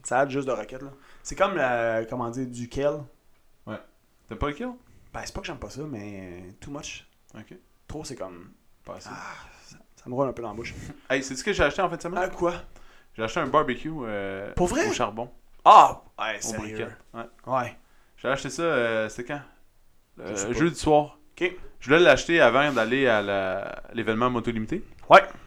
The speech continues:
Speaker 2: Puis il y en avait pas au magasin, fait que là, il a fallu que je fasse d'autres magasins.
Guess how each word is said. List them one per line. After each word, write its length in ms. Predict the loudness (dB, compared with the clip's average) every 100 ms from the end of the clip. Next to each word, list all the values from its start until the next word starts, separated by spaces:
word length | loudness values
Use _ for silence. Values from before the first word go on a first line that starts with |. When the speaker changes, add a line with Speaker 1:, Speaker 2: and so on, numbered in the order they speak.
| -20 -20 -20 -20 -20 -20 -20 -20 -20 -20 -20
Speaker 2:
Puis 100 | -12
il 40 | -6
y 20 |
en 60 |
avait 160 | -4 -4
pas 100 | -2
au 80 | -2
magasin, 340 | 0 -2 -4
fait 120 | -8 -12
que 100 | -10
là, 240 | -8 -6
il 60 | -6
a 20 |
fallu 140 | -6 -8
que 40 |
je 40 | -8
fasse 140 | -8
d'autres 140 | -8
magasins. 340 | -6 -6 -8